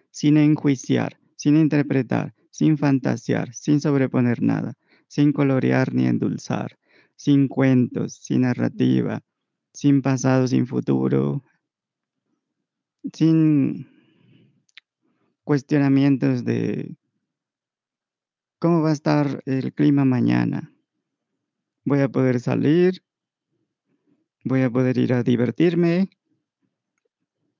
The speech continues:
hacer las compras. Entonces, no agregues nada ignorante a esta observación de hechos. Permítete recobrar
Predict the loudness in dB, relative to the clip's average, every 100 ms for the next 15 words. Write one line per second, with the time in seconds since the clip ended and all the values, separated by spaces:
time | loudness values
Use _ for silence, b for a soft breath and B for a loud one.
0 | _ _ _ -6 -2 -4 -4 -2 0 2
1 | 0 0 -4 -10 _ _ _ _ _ _
2 | _ _ _ _ _ _ _ _ _ _
3 | _ -6 -2 -4 2 2 4 2 2 2
4 | 2 4 4 4 4 4 2 2 2 2
5 | 0 -4 -8 -8 _ _ -6 -4 -4 -4
6 | -4 -4 -4 -4 -4 -4 -2 -2 -4 -8
7 | -14 -18 -20 -20 _ _ _ _ _ _
8 | _ 0 2 2 2 0 0 0 -2 -2
9 | 0 0